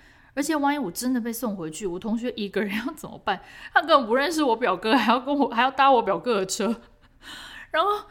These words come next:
还有那些国内线的机票什么一大堆，就很麻烦欸。后来又等了二十几分钟，有一个黑人的女海关呢，就叫一个听不懂的名字，例如说那种 Che Yu Run，就是这种听不懂的。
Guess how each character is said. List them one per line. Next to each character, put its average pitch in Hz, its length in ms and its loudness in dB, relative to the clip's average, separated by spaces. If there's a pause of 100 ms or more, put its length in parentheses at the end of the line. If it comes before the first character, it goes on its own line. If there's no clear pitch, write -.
(180)
还 - 140 -2
有 403 100 4
那 381 120 -6
些 403 120 -4
国 330 220 -4
内 415 140 -8
线 403 160 -6
的 359 80 -4
机 349 280 -4
票 403 180 2
什 339 80 -6
么 294 140 -2
一 320 100 -8
大 381 260 -4
堆， 359 340 -4 (300)
就 392 120 -6
很 285 200 -2
麻 240 380 0
烦 202 300 -6
欸。 214 260 -6 (600)
后 294 120 -2
来 269 80 4
又 262 100 0
等 208 140 -6
了 170 100 -10
二 226 100 -6
十 220 120 -12
几 151 200 -14
分 170 200 -12
钟， 156 320 -12
有 190 140 -2
一 214 60 -2
个 240 100 -4
黑 302 180 -6
人 277 160 -2
的 208 80 -4
女 180 180 -6
海 196 200 -10
关 170 240 -10
呢， 170 180 -12
就 240 140 -14
叫 233 220 -4
一 175 80 -6
个 190 80 -8
听 214 200 -4
不 220 80 -4
懂 - 240 -12
的 - 100 -18
名 - 340 -18
字， - 340 -16
例 247 140 -8
如 208 120 -6
说 208 180 -6
那 214 120 -4
种 - 320 -14 (320)
Che 233 200 -6
Yu 214 500 -6
Run， 190 520 -4
就 262 120 -10
是 269 100 -4
这 269 80 0
种 226 160 -6
听 220 180 -4
不 226 80 -6
懂 - 360 -14
的。 - 160 -20